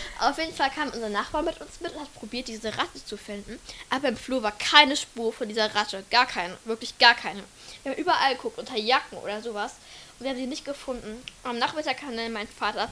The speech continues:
zurück und der hat dann, ähm, die Ratte irgendwie gefangen und wegtransportiert. Aber allein die Vorstellung, in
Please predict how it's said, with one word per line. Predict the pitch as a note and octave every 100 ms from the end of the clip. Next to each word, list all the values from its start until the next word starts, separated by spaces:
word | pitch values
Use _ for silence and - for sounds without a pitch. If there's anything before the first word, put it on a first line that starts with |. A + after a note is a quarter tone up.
| -
zurück | B3 D#4+ - - - - - -
und | B3+ B3
der | D4
hat | D4
dann, | C4+ C4 - - - - -
ähm, | A#3+ A#3+ A#3 -
die | A3+
Ratte | A3+ A#3 -
irgendwie | A3 C4 A#3+
gefangen | G3 G3 - - F3+ F#3+ A3 G#4 - - - - - - - -
und | C4 C4 C4+ - - -
wegtransportiert. | - A3+ - C4+ C4 - C#4 - C4 C#4+ - - - - - - -
Aber | - B3
allein | G#3+ A3 A3+ C4+
die | A#3
Vorstellung, | A#3+ B3+ C4+
in | A3+